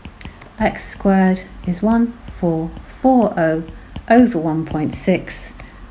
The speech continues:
which is nine hundred. So to find a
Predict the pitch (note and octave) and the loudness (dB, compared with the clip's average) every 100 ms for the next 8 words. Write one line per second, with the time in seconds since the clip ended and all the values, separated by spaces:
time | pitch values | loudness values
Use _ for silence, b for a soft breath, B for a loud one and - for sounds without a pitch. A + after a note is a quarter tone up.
0 | - F3+ - - - - F3+ F#3 F#3+ F#3+ | -4 -4 -4 -10 -8 -2 2 2 0 0
1 | F#3 F#3 F#3 G3+ E4+ E4+ - D#3 - - | 2 2 2 2 6 6 6 -2 -8 -16
2 | - - - - - - - - B B | -16 -18 -18 -20 -20 -20 -20 -20 B B
3 | B B B - - G#3+ G3+ F#3+ - - | B B B -14 4 6 8 6 -2 -16
4 | - - - G3+ C4 C#4+ C#4+ - G3 | -20 -16 -6 0 4 6 6 4 0